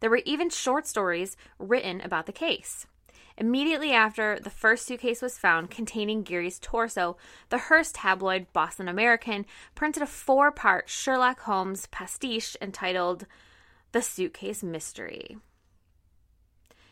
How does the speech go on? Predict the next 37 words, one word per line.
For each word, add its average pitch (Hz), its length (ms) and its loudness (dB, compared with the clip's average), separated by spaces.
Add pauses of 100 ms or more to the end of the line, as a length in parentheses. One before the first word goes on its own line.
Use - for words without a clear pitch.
Now, 226 220 8
a 220 60 0
pastiche 277 640 0
is 233 120 -2
a 226 80 -6
story 190 520 0
that 208 140 0
imitates 254 480 -2
the 233 120 -4
style 175 500 2
or 262 160 2
character 180 460 -2
of 196 180 -4
the 226 100 -2
work 170 320 -2 (300)
of 190 160 0
another 185 360 0
writer 156 480 -2
or 180 200 -6
artist. - 600 -6 (340)
It 220 140 -4
celebrates 285 560 4
the 311 120 2
work 185 300 0
it 190 120 -8
imitates, 190 540 -4 (280)
but 196 120 -4
in 220 120 0
this 415 160 0
case, 269 300 0
it's 208 160 -6
really 208 380 0
a 190 80 -8
form 170 260 -6
of 165 160 -12
plagiarism. 143 760 -10 (460)
Sounds 175 500 -6